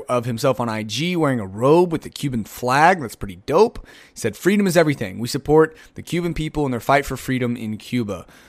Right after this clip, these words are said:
Libertad ya viene le-, llegando." And then hashtag S O S Cuba. So he,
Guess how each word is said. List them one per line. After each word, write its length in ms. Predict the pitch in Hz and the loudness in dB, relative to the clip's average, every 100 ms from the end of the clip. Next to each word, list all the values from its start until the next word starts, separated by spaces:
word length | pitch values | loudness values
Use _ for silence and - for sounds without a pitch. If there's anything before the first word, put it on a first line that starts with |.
| _ | _
Libertad 560 | 98 110 135 147 151 139 | -6 -2 2 4 4 2
ya 300 | 120 117 107 | 0 0 -2
viene 500 | 104 123 147 135 107 | -4 -2 -2 -4 -4
le-, 220 | 113 110 | -2 -2
llegando." 800 | - 117 113 113 107 87 80 - _ _ - | -4 -2 -2 -2 -4 -6 -12 -18 _ _ -8
And 140 | 107 | -6
then 160 | 101 98 | -4 -6
hashtag 400 | 113 - 117 113 | -8 -6 -6 -8
S 160 | - | -8
O 40 | 113 | -8
S 140 | - | -10
Cuba. 800 | - - 107 107 95 90 80 73 - _ _ _ _ _ _ _ _ - | -16 -12 -8 -8 -8 -10 -12 -14 -20 _ _ _ _ _ _ _ _ -18
So 440 | - 113 95 90 - - - | -6 -6 -4 -8 -12 -20 -12
he, 360 | - 165 151 | -2 -2 -2